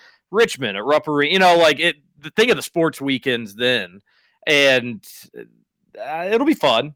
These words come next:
It'll, it'll be fun. I don't know why we're going to Qatar for a World Cup, but,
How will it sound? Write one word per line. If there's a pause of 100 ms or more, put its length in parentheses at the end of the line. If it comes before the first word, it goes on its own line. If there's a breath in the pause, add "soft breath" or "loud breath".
(120)
It'll,
it'll
be
fun. (420)
I
don't
know
why
we're
going
to
Qatar
for
a
World
Cup,
but,